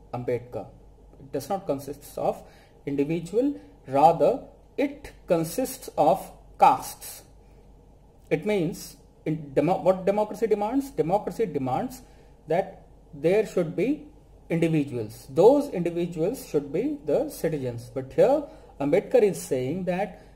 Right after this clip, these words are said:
in India what we have is caste and not individual. Th-, whatever, uh, the relation we have as an Indian, or whatever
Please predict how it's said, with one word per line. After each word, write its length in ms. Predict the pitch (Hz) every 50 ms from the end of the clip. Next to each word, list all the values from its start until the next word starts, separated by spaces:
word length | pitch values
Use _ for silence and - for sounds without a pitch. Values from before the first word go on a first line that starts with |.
| - -
in 140 | - 165 196
India 500 | 254 277 247 170 135 123 113 113 147 202 - - - - - - -
what 380 | 139 139 180 240 254 - -
we 140 | 254 262 240
have 420 | 170 170 202 190 151 135 131 - - - - - - - - - - - - -
is 380 | 147 170 220 262 - - - - - - - - - - -
caste 580 | - 151 - - - - - - - - - - - - - - - - - - - - - - - - - - - - - -
and 140 | 143 147 143
not 320 | 165 208 262 262 - - - - - - - - - - - -
individual. 600 | 185 208 247 247 214 190 151 - - 123 113 110 107 - - - - - - - - - - - - - - - - - - - - - - - - - - - - - - - - -
Th-, 220 | 135 127 - - -
whatever, 680 | 185 147 160 180 - - 320 294 277 311 294 269 - - - - -
uh, 320 | - 196 190 185 185 185 175 156
the 100 | - 185
relation 680 | 175 185 196 202 208 202 - - 220 220 220 214 - -
we 240 | - 135 135 160 170
have 400 | - - 151 160 180 185 185 185 - - - - - - - -
as 140 | 139 131 139
an 120 | 143 139
Indian, 480 | 151 160 165 196 226 247 262 269 269 - - - - - - - - - -
or 340 | 151 143 143 147 143 139 139 - -
whatever 640 | - 175 175 - 208 202 196 196 208 202 202 202 185